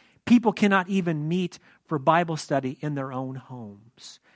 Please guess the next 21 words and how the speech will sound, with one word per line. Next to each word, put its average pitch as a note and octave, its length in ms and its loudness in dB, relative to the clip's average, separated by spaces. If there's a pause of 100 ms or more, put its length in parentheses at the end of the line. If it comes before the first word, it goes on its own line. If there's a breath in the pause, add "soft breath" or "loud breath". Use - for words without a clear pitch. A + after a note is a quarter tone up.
(140)
This D#3+ 200 0
is D#3 60 -6
what's D3+ 240 -2
going C#3+ 280 -6
on C#3 200 -4
right C3 200 -4
now C3+ 280 -10
in A2+ 80 -16
California. A#2+ 640 -14 (500 soft breath)
I G3 120 12
was G#3+ 120 6
reminded A3 360 6
this G3+ 180 2
morning G#3+ 260 4
that F#3+ 160 10
in F#3 140 4
Seattle, G#3+ 640 6 (560 soft breath)
they F#3+ 180 8
are E3+ 140 12
burning F#3 640 4
Bibles. F3+ 920 6